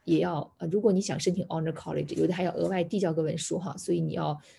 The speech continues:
呃，如果想你进 Honor College 的话，你也要早做打算，不要等到最后一刻发现，啊，这里还有一篇文书，哎呀，我来不及了，我就别申了吧，那你就很可惜。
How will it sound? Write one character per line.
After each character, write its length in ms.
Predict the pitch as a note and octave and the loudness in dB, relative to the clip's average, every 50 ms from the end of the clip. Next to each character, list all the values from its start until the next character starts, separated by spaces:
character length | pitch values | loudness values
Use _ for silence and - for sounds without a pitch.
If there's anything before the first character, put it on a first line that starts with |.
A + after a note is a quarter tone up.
| _ - | _ -6
呃， 140 | E3 D#3+ D#3+ | -4 0 2
如 160 | D3+ G#3+ A#3 | 4 4 6
果 100 | G#3 F#3+ | 6 4
想 220 | F#3+ - F3+ F3+ | 4 2 -2 -2
你 60 | F#3 | -2
进 200 | - - - E3+ E3 - | -4 -4 -8 -10 -8 -6
Honor 260 | - E3+ E3+ E3+ D#3+ | -6 -4 -2 -2 -4
College 440 | D#3+ - - E3 E3 D#3+ D3+ D3 - | -4 -6 -6 -4 -4 -4 -4 -4 -6
的 80 | - | -6
话， 180 | C#3+ - - - | -4 -6 -6 -4
你 120 | - E3 E3+ | -2 0 0
也 40 | |
要 140 | E3 D#3 D3+ | 0 0 -2
早 180 | D3+ - - - | -2 -4 -6 -8
做 140 | - - D3 | -6 -8 -8
打 180 | - - - | -8 -10 -12
算， 220 | C#3+ - - D#3 D3+ | -8 -4 -4 -4 -2
不 80 | - G3 | 0 0
要 140 | A3 A#3+ | 0 2
等 100 | A3 F3 | 0 0
到 120 | D#3 F3 E3+ | 0 -2 -4
最 140 | E3+ - G#3+ | -4 -4 -2
后 120 | A3+ F#3 | 0 0
一 100 | D#3+ D#3+ | 0 0
刻 180 | D#3 - G#3+ G3 | -2 -4 -6 -6
发 120 | - F3+ | -6 -6
现， 140 | F3 E3+ F3+ - | -6 -6 -6 -4
啊， 160 | A3+ B3+ B3+ B3 - - - - - | -4 -4 -4 -6 -10 -18 -20 -14 -6
这 80 | - F#4 | -2 0
里 80 | F4 | 0
还 120 | D#4 A#3+ C4 | 2 2 2
有 100 | C4 G#3 | 2 2
一 40 | F#3+ | 2
篇 180 | F#3+ B3 A3+ | 2 2 2
文 120 | F#3+ F3 G3 | 2 2 0
书， 240 | F#3 - F#3+ E3+ - | 0 0 0 0 0
哎 60 | G#3 | 0
呀， 140 | G#3+ G3+ F3+ | -2 0 -2
我 140 | F3 E3+ F3 | -2 -2 -2
来 140 | E3+ E3+ G#3 | -2 -2 -2
不 80 | G#3 | -4
及 180 | - - - - | -4 -4 -2 -2
了， 100 | F#3 E3+ | 0 0
我 140 | D#3 D#3 E3+ | 0 0 -2
就 120 | D#3 F#3 | -2 -2
别 140 | D3+ D#3 F3 | -2 -2 -2
申 220 | F#3 - - F#3+ | -2 0 -2 -2
了 100 | F#3 F3+ | -2 -2
吧， 220 | - C#3 - - - - - - - - | -4 -6 -8 -10 -14 -20 -20 -16 -6 -2
那 80 | A3 | 0
你 140 | G#3 F3+ D#3+ | 2 2 2
就 120 | D3+ F3+ | 2 0
很 160 | E3+ E3 F3+ E3 | 0 0 -2 -6
可 160 | - - E3+ | -6 -6 -4
惜。 400 | D3+ - - - - D#3+ D#3+ | -4 -2 -2 -2 -2 -4 -4